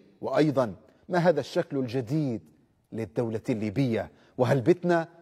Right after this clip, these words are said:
أمام ترسيم معلن للانقسام؟ إذاً نبحث هذه التساؤلات وغيرها مع ضيوفنا في حوارية الليلة.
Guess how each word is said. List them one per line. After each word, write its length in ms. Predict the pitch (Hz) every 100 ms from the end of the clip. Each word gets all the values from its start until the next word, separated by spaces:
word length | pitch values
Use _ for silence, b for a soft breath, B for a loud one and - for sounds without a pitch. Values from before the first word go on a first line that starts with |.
| b b b _
أمام 460 | 135 127 180 175 131
ترسيم 960 | - 131 113 - 185 196 170 131 107 90
معلن 720 | 107 185 175 170 147 131 104 87 _ _ _ _ -
للانقسام؟ 840 | 190 160 135 135 - 151 151 156 151 _ _ _ _ _ _ _
إذاً 220 | 180 185 185
نبحث 520 | 175 190 - 165 -
هذه 140 | 165
التساؤلات 680 | 147 143 170 143 147 175 -
وغيرها 600 | 143 147 165 151 139 135 b b b
مع 280 | 120 135 131
ضيوفنا 600 | 123 135 165 185 165 147
في 440 | 123 - 135 131 127
حوارية 420 | 143 120 135 123 131
الليلة. 400 | 117 165 170